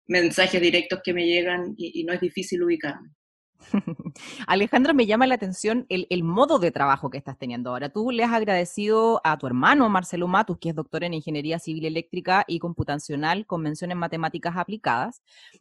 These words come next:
Speaker 2: y en el artículo que publicaste recientemente en Infogate, donde detallas el trabajo detrás de las cifras que has hecho públicas,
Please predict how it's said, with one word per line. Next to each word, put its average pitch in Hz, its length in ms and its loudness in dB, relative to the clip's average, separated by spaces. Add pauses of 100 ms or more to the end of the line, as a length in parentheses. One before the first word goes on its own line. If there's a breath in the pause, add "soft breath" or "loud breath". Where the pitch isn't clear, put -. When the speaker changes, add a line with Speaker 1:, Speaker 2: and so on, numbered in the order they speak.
Speaker 2:
y 240 140 0
en 285 80 6
el 294 80 6
artículo 277 420 0
que 262 120 -2
publicaste 233 480 -4
recientemente 247 640 0
en 240 80 2
Infogate, 240 500 0 (100)
donde 180 320 -4
detallas 247 440 0
el 285 100 -4
trabajo 233 420 0
detrás 196 420 -2
de 277 80 -2
las 269 220 -4
cifras 269 400 -4
que 254 120 -6
has 247 120 -2
hecho 254 220 -4
públicas, 180 600 -4